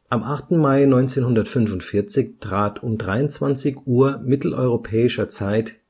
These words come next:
die bedingungslose Kapitulation der deutschen Streitkräfte in Kraft.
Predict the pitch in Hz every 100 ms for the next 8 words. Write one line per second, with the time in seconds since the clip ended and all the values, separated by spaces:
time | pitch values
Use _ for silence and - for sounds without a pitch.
0 | - 107 101 127 151 156 - 120 117 113
1 | - 135 127 139 131 127 - 135 113 92
2 | - 98 - 104 107 123 - - 104 -
3 | 107 - 127 123 127 101 - -